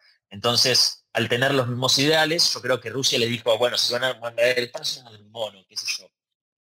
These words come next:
Porque capaz un humano es muy arriesgado. O sea, yo creo que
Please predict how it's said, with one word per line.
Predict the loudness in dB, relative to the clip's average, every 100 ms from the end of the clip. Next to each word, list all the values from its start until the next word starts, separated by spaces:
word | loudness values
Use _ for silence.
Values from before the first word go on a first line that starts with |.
| -6
Porque | -4 -2 -4 -2
capaz | -2 0 0 0
un | -2
humano | 0 0 2 0 0
es | 0 0 0 -4
muy | -2
arriesgado. | -2 0 0 2 0 -2
O |
sea, | -4 -4
yo | -6 -2
creo | 0 0
que | 0 2 2 0